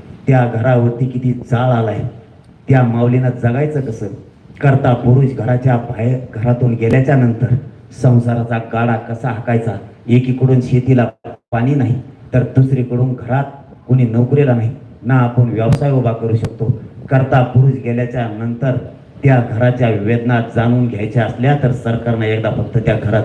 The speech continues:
जाऊन बसा, त्या घराचे हाल काय आहेत. कारण ज्या घरातला बाप गेलाय, ज्या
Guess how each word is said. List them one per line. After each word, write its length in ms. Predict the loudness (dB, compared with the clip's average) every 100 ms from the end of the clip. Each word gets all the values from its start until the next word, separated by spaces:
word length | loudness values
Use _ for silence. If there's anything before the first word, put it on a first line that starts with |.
| 0
जाऊन 220 | 0 0
बसा, 220 | 0 0
त्या 160 | 0 0 2
घराचे 320 | 0 0 -4
हाल 300 | -4 -2 -2
काय 220 | -4 -4
आहेत. 140 | -4 -6 -8 -10 -12 -12 -12 -14 -18 -4
कारण 320 | 0 2 2
ज्या 260 | 2 2 2 0
घरातला 440 | -2 -2 0 -2 -2 -4
बाप 260 | -4 -2
गेलाय, 260 | -4 -4 -8 -14 -20 -20 -20 -20 -14 0
ज्या 180 | 2